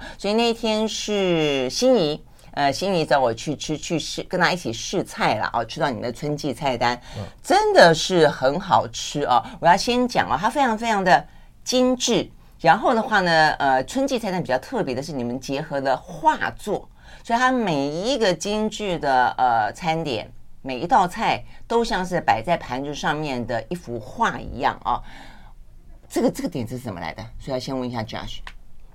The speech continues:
Speaker 2: 这点子嘛，
Speaker 1: 嗯。
Speaker 2: 应该是先从第一道设计蒙德里安开始吧。
Speaker 1: 蒙德里安。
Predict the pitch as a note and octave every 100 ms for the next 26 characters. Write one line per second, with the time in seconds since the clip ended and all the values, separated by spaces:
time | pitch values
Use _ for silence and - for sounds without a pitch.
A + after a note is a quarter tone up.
0 | - - C3+ G2+ E2 - D#2+ D2 E2 -
1 | - F3+ D#3+ A2+ A#2+ A2+ G#2+ A2 A2 G#2+
2 | F#2 F2+ F#2 - G#2+ G2+ G2 F#2+ E2 D#2
3 | - F#2 D#2 F2 D#2+ D2 - - - F2+
4 | F2+ F2 E2+ E2+ E2 - - - - -
5 | - C3+ D3 C#3+ C#3 A2+